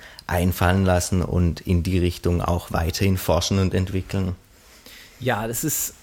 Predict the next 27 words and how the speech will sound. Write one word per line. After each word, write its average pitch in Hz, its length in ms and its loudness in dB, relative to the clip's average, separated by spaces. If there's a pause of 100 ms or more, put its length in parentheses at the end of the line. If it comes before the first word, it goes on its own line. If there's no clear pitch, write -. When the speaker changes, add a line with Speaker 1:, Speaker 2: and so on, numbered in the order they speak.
(120)
Speaker 2:
schon 214 340 -2
sehr 147 200 2
spannend, 180 600 -2
auch 147 220 -4
weil 143 220 4
three 160 200 0
D 147 100 2
Robotics - 720 -2
sich - 360 -8
ja 127 400 -2
aus - 440 -4 (200)
der - 480 -2
Open 139 460 -4
Source, 127 680 -2
also 110 220 -10
der, 110 380 -2
der, 113 300 -6 (520)
ähm, 113 440 -6 (260)
offenen 160 500 0
Softwareentwicklung, 139 1300 -4 (520)
ähm, 120 340 -4
irgendwie 123 420 -6
auch - 240 -6
ausgegründet 165 840 -4
hat - 200 -10
und 123 420 -6
die 117 380 -4